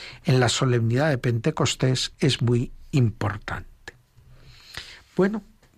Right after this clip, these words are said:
pues vamos ahora a de nuevo detenernos dentro de nuestro programa y elevar nuestra oración a Dios mientras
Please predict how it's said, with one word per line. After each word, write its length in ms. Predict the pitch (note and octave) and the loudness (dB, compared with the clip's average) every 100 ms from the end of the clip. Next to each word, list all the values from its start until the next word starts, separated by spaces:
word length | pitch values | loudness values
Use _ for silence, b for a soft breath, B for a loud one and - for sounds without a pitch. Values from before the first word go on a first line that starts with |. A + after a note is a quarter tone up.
| _ | _
pues 280 | - B2+ C3 | -2 0 0
vamos 380 | C3 C#3 C3+ - | 0 0 0 0
ahora 460 | D3 D3 C3+ C#3+ - - B B B B B | 2 2 2 -2 -4 -16 B B B B B
a 520 | - A2+ G#2+ G#2+ A#2 - _ _ - - - | -2 2 2 0 -4 -8 _ _ -20 -8 -2
de 220 | A#2 A#2+ | 2 2
nuevo 400 | C3 C#3+ C3 C3 | 4 2 2 0
detenernos 880 | B2 A#2 A#2 C#3 C3+ A#2+ B2+ D#3 - | 0 0 2 2 2 0 0 -2 0
dentro 360 | B2 A#2 B2+ | 0 0 0
de 120 | A#2+ A2+ | 2 2
nuestro 400 | A2+ - - B2 | 0 0 -2 0
programa 580 | D3+ C#3+ C#3 B2 C3+ - B B B B B - | 0 2 2 2 0 -4 B B B B B 0
y 100 | C#3+ | 2
elevar 460 | C3+ C3+ F3 B2+ | 2 2 -2 -2
nuestra 420 | C3 A#2 - B2 | -2 -2 -2 0
oración 680 | C3 B2+ A2+ - D#3 D3+ C3 | 0 2 0 0 2 2 2
a 80 | C3+ | 0
Dios 300 | D3 C#3 B2+ | 2 2 2
mientras 680 | C3+ B2 A#2+ B2 B2 - | 2 2 2 0 0 0